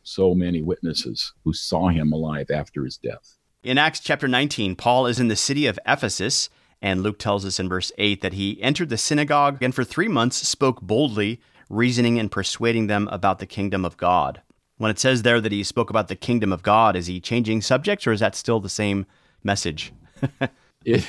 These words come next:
Speaker 1: it is exactly the same message. And Luke has made this point so clearly already that this is about Jesus, right? He starts the book of Acts by saying that Jesus for forty days taught about the kingdom of God to his apostles.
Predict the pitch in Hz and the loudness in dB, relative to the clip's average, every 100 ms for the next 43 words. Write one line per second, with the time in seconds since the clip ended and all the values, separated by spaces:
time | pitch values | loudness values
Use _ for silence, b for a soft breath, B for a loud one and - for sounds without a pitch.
0 | - 143 127 147 - 120 92 120 151 170 | 2 4 6 4 2 0 4 4 4 4
1 | 135 117 104 123 110 117 123 - 90 80 | 2 2 0 2 4 4 2 2 -2 2
2 | 107 113 170 175 131 135 143 143 120 - | 2 4 4 4 2 4 2 4 0 0
3 | 127 117 101 113 - 151 156 113 101 107 | 0 0 0 -2 0 2 4 4 2 2
4 | 113 101 113 131 98 82 92 - b b | 0 2 2 4 4 2 -2 -10 b b
5 | b b - 92 104 98 95 131 190 208 | b b -6 2 4 4 2 2 2 4
6 | 202 175 170 160 - 190 165 87 - - | 2 2 2 2 0 0 0 -2 -8 -12
7 | - 98 156 180 _ _ _ _ _ 143 | -2 0 0 -4 _ _ _ _ _ 0
8 | 127 - 151 170 - 135 120 110 107 92 | 2 4 4 4 0 2 2 2 2 2
9 | 85 101 - - - - _ _ _ - | 0 -2 -6 -12 -16 -18 _ _ _ 2
10 | 113 110 120 113 113 95 95 123 127 127 | 2 4 4 4 4 2 2 2 4 0
11 | - 120 - 113 113 117 101 101 - - | -2 -6 0 2 2 4 2 2 -2 -14
12 | - 160 151 107 104 101 113 - 107 107 | -2 0 2 0 -2 -2 -4 -4 0 2
13 | 107 104 - 135 104 78 - 98 95 98 | 2 0 0 2 2 0 0 0 2 0
14 | - 120 120 117 78 - - | -2 0 0 -2 -8 -12 -18